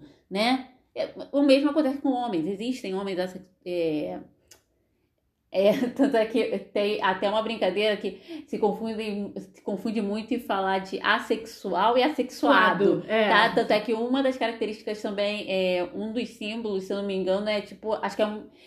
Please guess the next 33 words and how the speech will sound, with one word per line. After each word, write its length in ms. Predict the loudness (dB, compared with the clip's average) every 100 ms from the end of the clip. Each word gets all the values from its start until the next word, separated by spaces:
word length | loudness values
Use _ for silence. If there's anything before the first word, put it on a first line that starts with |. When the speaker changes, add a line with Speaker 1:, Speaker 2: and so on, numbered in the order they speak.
| _ -8
Speaker 1:
é 120 | -4
um 720 | -4 -4 -6 -6 -6 -6 -6
protozoário, 640 | -6 -4 -4 -2 -2 0 0
um 20 |
negócio 280 | -2 -2 -2
assim. 100 | 2
Speaker 2:
É, 220 | 4 4
assexuado, 680 | 2 0 0 -2 -2 -2 4
Speaker 1:
É, 160 | 4
Speaker 2:
né? 80 | 4
Speaker 1:
porque, 460 | -2 2 2 2 -10 -18 -18 -18 -14
Speaker 2:
É 60 |
tipo 160 | 0 6
uma 140 | 6 6
Speaker 1:
gente, 80 | 4
Speaker 2:
amebinha. 420 | 2 -2 -4 0
Speaker 1:
é 60 | 2
uma 160 | 4 4
ameba, 360 | 4 2 2
é 60 | 0
isso, 280 | 2 2 2
Speaker 2:
Ameba. 100 | 2
Speaker 1:
obrigada. 640 | 2 2 0 -2 -4 -8 -12 -20 _ _ _ _
Que, 320 | -2 -2 -4 -4
gente, 400 | -2 -2 -2 -2
olha 160 | 0
só, 400 | -2 -2 -2 -4 -12
os 300 | -6 -4 -2
assexuais, 800 | 0 0 0 -4 -4 -2 0 0
eles 160 | -2 -4
não 120 | -4
são 160 | -4 -4
assexuados, 1000 | -4 -6 -4 0 2 2 0 0 -4